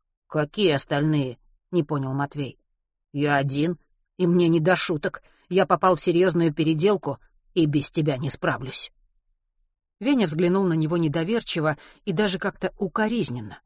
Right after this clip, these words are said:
И молча закрыл дверь. «Ватрушкин,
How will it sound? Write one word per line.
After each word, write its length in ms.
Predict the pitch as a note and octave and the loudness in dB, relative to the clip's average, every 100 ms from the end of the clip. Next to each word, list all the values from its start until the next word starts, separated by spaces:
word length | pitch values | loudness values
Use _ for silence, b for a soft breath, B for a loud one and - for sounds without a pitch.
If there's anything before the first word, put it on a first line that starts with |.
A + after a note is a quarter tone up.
| _ _ _ _ | _ _ _ _
И 140 | - F3 | 0 2
молча 500 | F3 F#3+ F#3 - - _ _ _ | 2 0 -4 -8 -10 _ _ _
закрыл 460 | D#3 D#3+ D3 D3 C3 | -4 -2 -2 -2 -2
дверь. 400 | C#3+ D#3 - - _ _ _ _ - | -4 -4 -6 -12 _ _ _ _ -4
«Ватрушкин, 880 | D#3+ G#3+ - D4 D4+ A3 G3+ D#3+ | 8 8 10 8 8 8 4 0